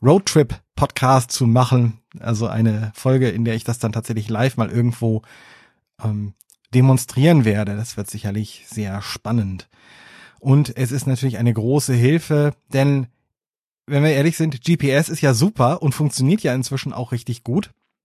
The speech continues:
Aber die letzten Meter, die fehlen dann immer noch. Und da wäre es natürlich dann eine große Hilfe, wenn also eine Tür erkannt wird und auch erkannt wird, wozu die gehört, zu einem Geschäft oder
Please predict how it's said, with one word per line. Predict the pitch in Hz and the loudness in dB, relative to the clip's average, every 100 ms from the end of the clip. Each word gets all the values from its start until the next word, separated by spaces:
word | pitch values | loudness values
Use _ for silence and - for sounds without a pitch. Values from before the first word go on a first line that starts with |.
| _ _ _ _ _ _ _ _ _ - _ | _ _ _ _ _ _ _ _ _ -18 _
Aber | 127 139 170 - - - - _ | -2 2 0 0 -12 -20 -20 _
die | 139 | -2
letzten | 147 214 - 220 | 2 2 0 -2
Meter, | 208 240 208 135 110 - _ | 2 2 2 0 -2 -10 _
die | 190 170 | 0 2
fehlen | 196 247 214 | 2 2 2
dann | 131 | 2
immer | 120 113 | -2 -4
noch. | 110 104 - | -4 -6 -8
Und | 147 139 | -4 0
da | 147 131 | 2 2
wäre | 165 | 2
es | 180 | 0
natürlich | 156 170 170 | 0 0 0
dann | 143 | 0
eine | 131 120 | -2 -2
große | 117 139 185 151 | -2 -2 -2 0
Hilfe, | 131 165 165 120 | 2 2 2 0
wenn | 123 131 131 | 0 0 -2
also | 127 127 | -2 0
eine | 120 120 | 0 -2
Tür | - 175 | -2 -2
erkannt | 147 147 - 147 151 - | -2 -8 -4 -4 -4 -4
wird | 143 147 | -2 -2
und | 135 123 | -6 -6
auch | 127 - | -8 -8
erkannt | 120 127 135 123 | -6 -4 -4 -2
wird, | 127 - - - - - _ | -4 -6 -18 -20 -20 -20 _
wozu | 120 143 - 151 160 | 2 2 2 -2 2
die | 156 | 2
gehört, | 123 127 151 127 113 | 4 2 4 4 2
zu | - | 0
einem | 139 156 | 2 4
Geschäft | 156 - 127 139 - - - | 2 0 0 0 -2 -12 -10
oder | 139 135 131 127 127 131 - | -4 -2 0 0 0 -2 -6